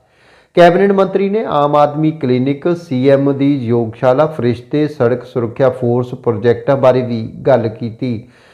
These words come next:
ਅਤੇ ਕਿਹਾ ਕਿ ਇਹਨਾਂ ਪ੍ਰੋਗਰਾਮਾਂ ਦੇ ਉਤਸ਼ਾਹਜਨਕ ਨਤੀਜੇ ਸਾਹਮਣੇ ਆ ਰਹੇ ਹਨ। ਉਹਨਾਂ ਪਿਛਲੀਆਂ ਸਰਕਾਰਾਂ ਤੇ ਵੀ ਦੋ ਹਜ਼ਾਰ ਚੌਦਾਂ ਤੋਂ ਇਸ ਯੂ ਸੀ ਐਚ ਸੀ ਨੂੰ ਨਾ ਚਲਾਉਣ ਲਈ ਆਲੋਚਨਾ ਕੀਤੀ। ਡਾਕਟਰ ਬਲਵੀਰ ਸਿੰਘ ਨੇ ਮੁੱਖ ਮੰਤਰੀ ਸ਼੍ਰੀ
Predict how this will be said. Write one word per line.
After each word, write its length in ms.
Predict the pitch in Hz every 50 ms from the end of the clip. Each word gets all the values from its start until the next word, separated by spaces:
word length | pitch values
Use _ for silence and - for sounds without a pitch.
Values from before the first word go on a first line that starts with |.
| _ _ - -
ਅਤੇ 260 | 170 175 - 208 202
ਕਿਹਾ 220 | - 190 185 180 185
ਕਿ 140 | 180 180 220
ਇਹਨਾਂ 320 | 202 180 165 160 175 185
ਪ੍ਰੋਗਰਾਮਾਂ 540 | 180 180 151 139 131 139 143 147 147 156 165
ਦੇ 140 | 160 170 165
ਉਤਸ਼ਾਹਜਨਕ 840 | - 139 135 127 - - 147 - 135 139 143 156 147 151 143 147 151
ਨਤੀਜੇ 520 | 139 131 127 - 131 120 113 113 139 135
ਸਾਹਮਣੇ 460 | 139 - - 131 131 147 160 156 135
ਆ 160 | 113 110 113
ਰਹੇ 180 | 113 123 127 131
ਹਨ। 200 | 135 139 170 190
ਉਹਨਾਂ 360 | 190 156 135 135 135 135 131
ਪਿਛਲੀਆਂ 520 | 131 - - 131 117 - - 135 139 143 143
ਸਰਕਾਰਾਂ 500 | 143 - 120 - - 113 113 120 127 123
ਤੇ 160 | 123 139 135
ਵੀ 180 | 120 127 120 107 98 - - - - - _ -
ਦੋ 180 | 135 147 160 170 175
ਹਜ਼ਾਰ 300 | 175 165 202 196 196 196 -
ਚੌਦਾਂ 320 | 180 156 151 156 165 175 170
ਤੋਂ 340 | 165 180 180 180 175 175 -
ਇਸ 360 | 131 147 147 156 156 151 -
ਯੂ 480 | 165 165 160 156 139 123 123 139 143 147
ਸੀ 260 | - - - 160 156 151 156
ਐਚ 280 | 123 127 131 127 - 135
ਸੀ 220 | 139 - 156 147
ਨੂੰ 240 | 139 139 123 110 110 - - - _ _ - 143
ਨਾ 360 | 147 147 147 147 151 165 185
ਚਲਾਉਣ 360 | 185 185 180 170 175 180 180
ਲਈ 180 | 180 185 175 - -
ਆਲੋਚਨਾ 560 | - 143 131 139 147 147 143 - 151 151 139 127
ਕੀਤੀ। 460 | 117 120 117 113 117 160 185 196 196 - - _ _ _ _ _ _ _ - 151
ਡਾਕਟਰ 300 | 165 175 - 170 190 208
ਬਲਵੀਰ 360 | 175 190 180 175 185 190 175
ਸਿੰਘ 220 | 180 214 196 202
ਨੇ 100 | 202 214
ਮੁੱਖ 260 | 208 185 165 165 -
ਮੰਤਰੀ 360 | 170 170 170 170 165 170 185 170
ਸ਼੍ਰੀ 220 | 180 - 165